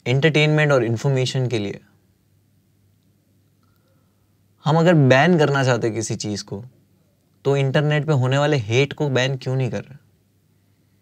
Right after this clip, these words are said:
एक भेड़चाल होती है, लोग बिना सोचे समझे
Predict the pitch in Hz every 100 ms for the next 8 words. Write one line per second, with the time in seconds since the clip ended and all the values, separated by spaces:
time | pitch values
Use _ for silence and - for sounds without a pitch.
0 | _ _ _ _ _ _ 165 156 127 156
1 | 160 180 170 147 139 131 156 _ _ _
2 | _ _ - 123 160 175 139 156 175 170
3 | - 156 165 160 151 147 139 -